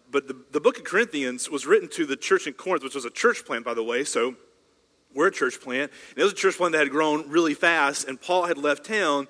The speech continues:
and the city of Corinth was sort of like, if you take, like, Las Vegas and New York City and put it all together into one city, that's kinda what Corinth was. It had been a fast-growing city.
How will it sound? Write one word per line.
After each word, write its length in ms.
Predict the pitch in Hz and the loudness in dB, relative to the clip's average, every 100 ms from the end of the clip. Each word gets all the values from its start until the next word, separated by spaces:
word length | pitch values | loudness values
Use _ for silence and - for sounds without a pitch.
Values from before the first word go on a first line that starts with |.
| - - - 151 | -14 -20 -10 -2
and 320 | 151 143 147 - - | 0 0 -4 -16 -14
the 120 | 131 | -6
city 340 | - 254 233 | -2 0 0
of 140 | 151 - | 0 -2
Corinth 360 | 269 247 185 | 0 0 0
was 120 | 220 | -2
sort 160 | - 247 | 0 2
of 80 | 226 | 4
like, 180 | 170 170 | 2 2
if 140 | - | -6
you 60 | 233 | -6
take, 440 | 247 190 143 - - - - - | 0 0 0 -10 -20 -20 -20 -6
like, 200 | 120 120 | -4 -2
Las 380 | 139 156 185 202 | 0 4 4 2
Vegas 580 | 156 170 160 165 165 - | 2 2 4 0 0 -2
and 220 | 131 131 | -6 -8
New 60 | 156 | -2
York 280 | 165 151 | 0 0
City 420 | - 165 156 160 131 | -2 -4 -2 -2 -4
and 100 | 131 | -2
put 200 | 190 160 | 0 2
it 80 | |
all 220 | 147 151 143 | 4 4 2
together 380 | 127 147 139 | 0 0 2
into 120 | 131 127 | 0 -2
one 300 | 135 135 139 | -2 -4 -4
city, 260 | - 123 | -6 -6
that's 220 | 123 139 | -6 -6
kinda 180 | - 151 | -6 -6
what 220 | 127 120 | -4 -6
Corinth 340 | - 131 113 117 | -6 -8 -8 -8
was. 240 | 113 110 | -8 -6
It 100 | 127 | -8
had 160 | 135 127 | -6 -4
been 120 | 131 | -2
a 140 | 120 - - - | -4 -6 -18 -20
fast-growing 800 | - 151 156 165 - 165 160 151 | -8 0 2 2 0 2 2 0
city. 440 | - 170 160 180 | -2 -2 0 -4